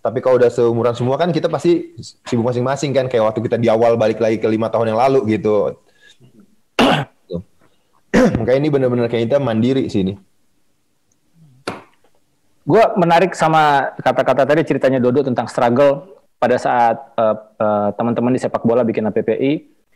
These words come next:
Speaker 2: mereka struggle sama, eh, P S S I,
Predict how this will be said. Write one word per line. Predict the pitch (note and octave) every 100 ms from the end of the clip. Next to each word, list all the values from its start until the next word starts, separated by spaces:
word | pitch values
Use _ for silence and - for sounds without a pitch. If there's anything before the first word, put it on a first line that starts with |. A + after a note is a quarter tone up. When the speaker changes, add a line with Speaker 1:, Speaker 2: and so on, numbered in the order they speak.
| _
Speaker 2:
mereka | B2+ A#2+ E3 C#3
struggle | C3+ A#2+ C#3+
sama, | C#3+ B2 A#2 A2 G#2+ G#2+ G#2+ A2 _ _ _ - A2+
eh, |
P | G#2 A#2
S | - B2+
S | A2+ -
I, | E3 F3+ -